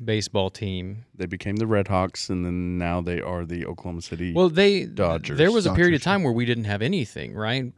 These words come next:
Speaker 1: between the eighty-niners and the Red Hawks, or was it a, was there a
Speaker 2: No.
Speaker 1: transition?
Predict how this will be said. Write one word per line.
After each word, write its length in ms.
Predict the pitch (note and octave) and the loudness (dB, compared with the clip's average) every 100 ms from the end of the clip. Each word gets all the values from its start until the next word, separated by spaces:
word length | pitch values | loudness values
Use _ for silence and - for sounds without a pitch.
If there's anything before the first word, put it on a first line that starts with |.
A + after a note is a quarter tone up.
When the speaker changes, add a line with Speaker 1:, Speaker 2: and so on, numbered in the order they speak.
| - | -10
Speaker 1:
between 280 | - A#2 C3 | -8 -2 0
the 100 | B2 | 0
eighty-niners 460 | B2 B2 B2 B2 A#2+ | 0 0 -2 -2 -4
and 80 | B2 | -2
the 40 | |
Red 140 | C3 | -2
Hawks, 380 | C3+ F3+ F#3+ - | -2 -6 -8 -10
or 100 | A2 | -4
was 160 | A#2 A#2 | -2 0
it 80 | A#2+ | -2
a, 40 | |
was 100 | A2+ B2 D3+ D#3+ E3 | -2 -2 4 6 6
there 120 | D3 | 6
a 40 | - | 4
Speaker 2:
No. 40 | |
Speaker 1:
transition? 680 | D3 C3+ A#2+ A#2 - G#2 - | 2 0 0 -2 -4 -8 -8